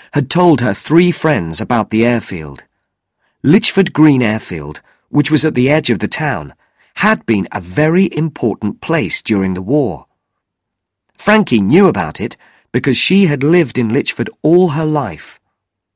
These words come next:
So, Frankie, Jack, Tom and Regan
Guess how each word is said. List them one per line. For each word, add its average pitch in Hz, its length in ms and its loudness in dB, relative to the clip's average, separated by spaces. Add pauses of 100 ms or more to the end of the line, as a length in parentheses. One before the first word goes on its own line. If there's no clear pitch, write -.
(600)
So, 101 400 -6 (420)
Frankie, 107 640 -2 (320)
Jack, - 420 -2 (220)
Tom 170 460 2
and 175 160 2
Regan 139 480 0